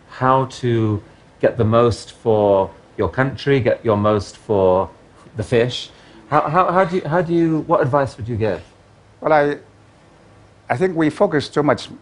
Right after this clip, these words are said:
Speaker 2: m-, too often on the, on licensing. Um, in order to get the rate of return, because what we are getting from license fees is about ten percent of the landed value of the catch on the side of the wharf, not in the, the retail shops.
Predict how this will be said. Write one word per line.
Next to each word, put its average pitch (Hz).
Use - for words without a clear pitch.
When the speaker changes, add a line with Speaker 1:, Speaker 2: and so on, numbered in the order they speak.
Speaker 2:
m-, 120
too 131
often 120
on 101
the, 98
on 104
licensing. 95
Um, 98
in 120
order 190
to 151
get 143
the 123
rate 127
of 95
return, 123
because 110
what 160
we 156
are 135
getting 120
from 101
license 113
fees 135
is 107
about 107
ten 147
percent 107
of 87
the 107
landed 120
value 117
of 92
the -
catch -
on 123
the 117
side 107
of 90
the 104
wharf, 123
not 151
in 131
the, 107
the 101
retail 110
shops. -